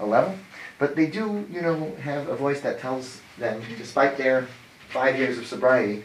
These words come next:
"Drink, drink something, drink something, come on." It's, it's a funny thing to have. That voice is not physical. It's super intellectual. When you know, you know, "I shouldn't do this," you come up with six hundred things in your head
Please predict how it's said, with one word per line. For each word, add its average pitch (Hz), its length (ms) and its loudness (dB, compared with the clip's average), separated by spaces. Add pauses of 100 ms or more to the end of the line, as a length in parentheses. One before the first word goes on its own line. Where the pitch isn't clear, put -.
"Drink, - 280 -4
drink 107 180 -6
something, - 280 -12
drink 117 200 0
something, - 240 -10
come 143 140 6
on." - 180 2 (1080)
It's, - 140 -12
it's 143 140 -10
a 120 40 -8
funny 147 220 -6
thing 98 240 -8
to 98 60 -10
have. - 240 -12 (400)
That 180 240 4
voice 143 260 2
is 117 160 -6
not 120 240 0
physical. - 320 -8 (440)
It's - 160 -6
super - 580 -4
intellectual. - 500 -4 (1200)
When 147 180 6
you 269 240 10
know, 185 320 10
you 156 60 0
know, 156 80 4
"I 147 100 6
shouldn't 151 320 -2
do 131 100 0
this," 107 240 -2 (160)
you 135 60 -2
come 175 200 -4
up 185 80 0
with - 140 -6
six 156 300 -4
hundred 117 300 -6
things 110 280 -6
in 107 80 -8
your 104 120 -4
head 95 280 -6